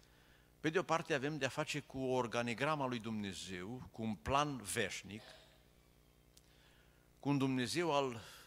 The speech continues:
orânduielii, al ordinii, și pe de altă parte, cu un adversar în persoana celui rău, care n-are alt scop decât să producă haos și stricăciune.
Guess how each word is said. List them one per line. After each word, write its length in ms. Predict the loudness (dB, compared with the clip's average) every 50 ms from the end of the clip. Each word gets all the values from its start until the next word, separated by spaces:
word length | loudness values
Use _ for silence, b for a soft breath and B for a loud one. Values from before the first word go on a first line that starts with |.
| B B 0
orânduielii, 960 | 4 4 6 6 4 2 2 0 0 0 0 0 -2 -4 -6 -10 -12 -12 -14 -18 -20 -20 -20 -10 -2
al 220 | 0 0 0 0 0
ordinii, 640 | 0 0 0 0 -2 -6 -10 -10 -10 -10 -12 -12 -14 -18 -20 -20 -20 -20 _ -20 _ -20 _ _ _ _ B B B B B B B B B
și 140 | B -12 -6
pe 80 | -4 0
de 100 | 2 2
altă 200 | 2 2 0 -2
parte, 360 | 0 0 0 0 0 -6 -6
cu 440 | -6 -4 -4 0 0 2 2 0 -2 -4 -6
un 180 | -4 0 4 4
adversar 720 | 4 2 2 0 0 0 2 0 0 2 0 0 0 0
în 140 | -2 -2
persoana 800 | -2 -4 -6 -4 -4 -2 -2 0 2 2 2 2 0 -2 -8 -12 -18 -20 -20 _ _ _ -20 _ -18 -12
celui 300 | -8 -6 -2 0 0 0
rău, 300 | 0 0 -2 -4 -4 -8 -12 -18 -20 -20 -20 -20 -20 B B B B B B B B B B B B B B B B B B B B B
care 220 | 6 8 8 8
n-are 220 | 8 6 2 2 2
alt 160 | 2 0 0
scop 340 | -2 -2 -2 -2 -2 -2 -2
decât 260 | -4 -4 -4 -4 -4
să 200 | -2 -2 -2 -2
producă 440 | -2 -2 -2 -2 -2 -4 -4 -4 -4
haos 680 | 0 2 2 2 2 2 0 -2 -2 -4 -6 -8 -10 -16 -20 -20 -20 -20 -20 -20 -20 -20 -20 -20 -14
și 140 | -10 -8
stricăciune. 640 | -6 -6 -6 -4 -2 -2 -2 0 0 -4 -4 -6 -8